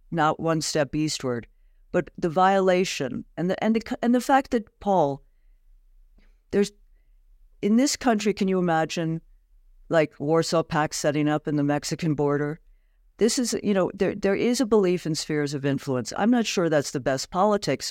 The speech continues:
or approach, but Boris has his opinions. I'm not sure what he thought was the reason for the war. I mean, did he think it was messianic ideas of reconstituting a Soviet empire?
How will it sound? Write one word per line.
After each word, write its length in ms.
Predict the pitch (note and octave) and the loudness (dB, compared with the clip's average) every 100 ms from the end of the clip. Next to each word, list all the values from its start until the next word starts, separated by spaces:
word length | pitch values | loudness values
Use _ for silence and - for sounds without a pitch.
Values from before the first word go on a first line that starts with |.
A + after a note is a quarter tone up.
| - | -6
or 140 | D3 | -6
approach, 600 | C3 - E3 C3+ A2+ - _ _ _ _ _ _ | -6 -4 -2 -2 -6 -12 _ _ _ _ _ _
but 140 | F#3 F#3+ | -4 2
Boris 360 | G#3+ B3 C#4 | 4 4 2
has 280 | C#4+ B3+ B3+ | 4 4 2
his 140 | C4 A#3+ | 0 0
opinions. 720 | - B3+ D4 B3 B2 - - _ _ _ _ _ - | 0 2 2 0 -6 -14 -16 _ _ _ _ _ 0
I'm 120 | F#3+ | 2
not 160 | A#3 A#3 | 4 2
sure 200 | - A3+ | 2 2
what 200 | G#3 G3+ | 4 2
he 120 | G#3 | 0
thought 420 | - A3 G#3+ A3 | -2 2 2 2
was 380 | D#3 E3 F#3+ F#3+ | 0 2 2 0
the 120 | F3 | -4
reason 560 | D3 C3+ B2 B2+ A#2+ - _ _ _ _ _ _ _ | -4 -4 -4 -6 -6 -10 _ _ _ _ _ _ _
for 300 | - E3 D3+ | -4 0 2
the 140 | C#3+ C3+ | 2 2
war. 480 | B2 A#2+ - - - _ - | 0 -4 -6 -14 -20 _ -6
I 40 | C3+ | 0
mean, 280 | D#3 D#3 C3 | 0 0 0
did 180 | F3 | 2
he 140 | F3 E3 | 2 -2
think 340 | - F#3 F#3 | -4 -4 0
it 100 | F3+ | -2
was 240 | E3 D#3+ E3+ | 0 -2 -2
messianic 640 | E3 E3 F#3 E3+ E3+ - | -2 -2 -2 -2 -2 0
ideas 440 | D#3 D3+ D#3+ D#3+ D3+ | 0 0 0 -2 -4
of 120 | C3+ | -2
reconstituting 920 | D3 - D3+ D3 - D3 D#3+ D3+ D3 | -4 -2 -4 -4 -6 -6 -2 0 0
a 80 | C3 | -2
Soviet 420 | - C#3+ C#3 C3+ | -2 -2 0 -2
empire? 600 | C3+ C3+ D#3 C#3+ D3+ | -2 -4 -4 -4 -6